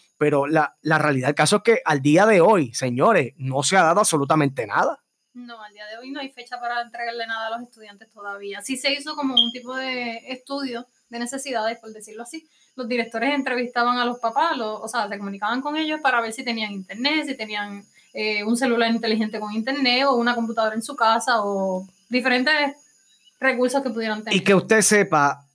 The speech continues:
Speaker 1: ¿cuánto es el porciento de niños que tienen internet versus los que no tienen? Si a, a un aproximado que usted tenga, porque entiendo que no, no debe tener las estadísticas, pero, pero sí debe saber más o menos, eh, eh,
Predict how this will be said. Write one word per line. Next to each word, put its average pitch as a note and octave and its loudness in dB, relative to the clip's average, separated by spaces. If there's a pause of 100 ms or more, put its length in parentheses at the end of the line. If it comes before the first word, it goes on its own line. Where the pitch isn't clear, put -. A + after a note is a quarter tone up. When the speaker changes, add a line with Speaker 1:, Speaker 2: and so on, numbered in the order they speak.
(140)
Speaker 1:
¿cuánto G3 4
es A3 8
el A3+ 4
porciento F3 2 (720)
de D3 0
niños D#3+ 4 (340)
que C#3+ 2
tienen D#3+ 4
internet G#3 2 (520)
versus D3+ 0
los C#3 0
que C3+ 0
no D#3+ 4
tienen? B2+ -2
Si F3 2
a, F3+ 2
a A3 4
un A3+ 8
aproximado B3+ 4
que F3 2
usted G3 2
tenga, G3+ 4
porque C#3+ 2
entiendo D#3 2
que G3 2
no, F#3 6
no E3 4
debe F3+ 6
tener F3+ 2
las F3+ 6
estadísticas, F#3 4
pero, C#3 -2 (320)
pero E3 4
sí F3 4
debe A3 6
saber A3+ 6
más A3 6
o A3+ 6
menos, G3+ 4 (300)
eh, D#3 4
eh, E3 2